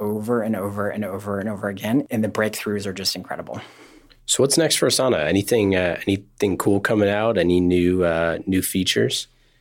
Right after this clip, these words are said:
Speaker 1: Yeah, there's a, a, a ton happening here. So we are, um, one is, uh, expanding our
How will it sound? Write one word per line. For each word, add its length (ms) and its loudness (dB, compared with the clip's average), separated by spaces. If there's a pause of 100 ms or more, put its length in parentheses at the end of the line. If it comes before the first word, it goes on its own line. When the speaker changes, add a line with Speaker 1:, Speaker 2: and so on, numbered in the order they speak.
(240)
Speaker 1:
Yeah, 360 2
there's 220 2
a, 480 0
a, 300 -2
a 100 -6
ton 400 2
happening 400 2
here. 320 2
So 340 2
we 340 6
are, 560 2
um, 400 0 (120)
one 400 2
is, 340 2
uh, 240 4
expanding 460 2
our 160 0